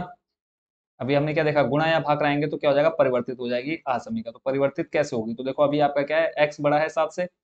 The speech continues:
तो जब आप ये करा देंगे गुणा, तो देखो माइनस का था प्लस का एक्स बन जाएगा, और ये जो चिन्ह था आपका एक्स बड़ा था सात से, but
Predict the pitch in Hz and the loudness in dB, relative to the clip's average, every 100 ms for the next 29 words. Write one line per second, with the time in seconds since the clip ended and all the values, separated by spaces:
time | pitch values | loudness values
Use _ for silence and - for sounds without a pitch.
0 | _ _ _ _ 185 175 180 190 190 - | _ _ _ _ -4 2 4 4 2 -6
1 | _ _ _ _ _ 147 170 170 160 139 | _ _ _ _ _ 0 2 4 4 4
2 | 147 156 143 147 151 151 160 - 127 131 | 2 0 2 2 0 -2 -4 -2 -2 -2
3 | 139 - 147 - 156 165 - 127 - 147 | -2 -2 -4 0 -2 -2 -4 -6 0 -2
4 | 147 147 151 151 160 - 139 135 135 151 | 0 -4 0 2 2 2 0 2 2 0
5 | 143 147 147 139 131 165 160 - 165 - | -2 -4 -4 -4 0 0 0 0 0 -2
6 | _ _ _ _ _ _ _ _ _ 160 | _ _ _ _ _ _ _ _ _ -2
7 | 160 147 143 147 165 175 - _ _ _ | 0 4 6 6 4 2 -2 _ _ _
8 | _ _ - - 180 185 160 165 | _ _ 2 2 2 -2 0 -2